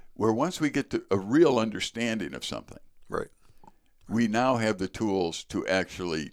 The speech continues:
Speaker 1: change the behavior.
Speaker 2: Yep. And, you know, I'm not as old as you. This is younger and older.
Speaker 1: Yeah.
Speaker 2: Today it's, uh, old and
Speaker 1: I'm the
Speaker 2: older.
Speaker 1: older. Yeah,
Speaker 2: <laughs>
Speaker 1: yeah,
Speaker 2: Uh,
Speaker 1: I'm the old.
Speaker 2: but it, it might sound like you and I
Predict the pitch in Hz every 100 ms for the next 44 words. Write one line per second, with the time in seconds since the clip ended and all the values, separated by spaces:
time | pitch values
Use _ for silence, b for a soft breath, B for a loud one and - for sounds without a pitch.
0 | - - - 117 101 78 73 - _ _
1 | - 90 95 135 139 - - - _ -
2 | - - B B B - 131 131 120 123
3 | - - B B B B 139 143 135 123
4 | 127 123 113 123 120 117 110 123 120 113
5 | 110 110 113 110 110 110 - - 117 113
6 | 113 107 - 110 107 104 107 - - -
7 | 117 120 120 110 107 117 117 127 113 117
8 | 110 98 104 113 98 - - 92 92 143
9 | 123 117 110 90 90 92 - B B B
10 | 135 151 156 160 147 175 202 190 - 139
11 | 131 120 117 113 113 82 117 131 123 113
12 | 110 107 107